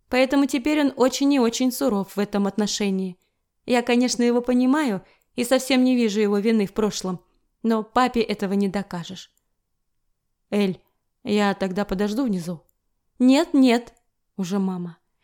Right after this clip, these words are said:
«Проходите на кухню. Как мы можем отпустить гостя? Проходите, проходите». Она почти заталкивает его туда, семеня следом.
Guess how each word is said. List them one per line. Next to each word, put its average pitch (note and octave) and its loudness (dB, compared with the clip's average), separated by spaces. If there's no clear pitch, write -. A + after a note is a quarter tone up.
«Проходите B3+ 2
на F#4 4
кухню. A3+ -2
Как A#3 -2
мы G#3+ 2
можем G#3 2
отпустить G#3 -2
гостя? G3 -2
Проходите, G#3 -2
проходите». C4+ -2
Она G3+ -2
почти - -4
заталкивает G3 -4
его F#3+ -2
туда, G3+ -4
семеня A3+ 0
следом. G3 -6